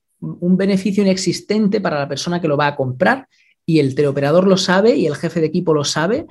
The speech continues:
pero la presión que se pone haciéndolo de esta manera es tal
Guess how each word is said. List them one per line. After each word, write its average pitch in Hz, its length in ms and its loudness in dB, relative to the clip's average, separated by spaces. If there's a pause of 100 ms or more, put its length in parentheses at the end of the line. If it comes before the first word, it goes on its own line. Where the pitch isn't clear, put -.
(240)
pero 156 160 2
la 147 160 0
presión 175 480 0
que 170 340 -2
se 147 420 -2
pone 180 380 0
haciéndolo 170 480 0
de 160 80 2
esta 160 220 -6
manera 165 280 -2
es 160 200 -6
tal 190 260 -2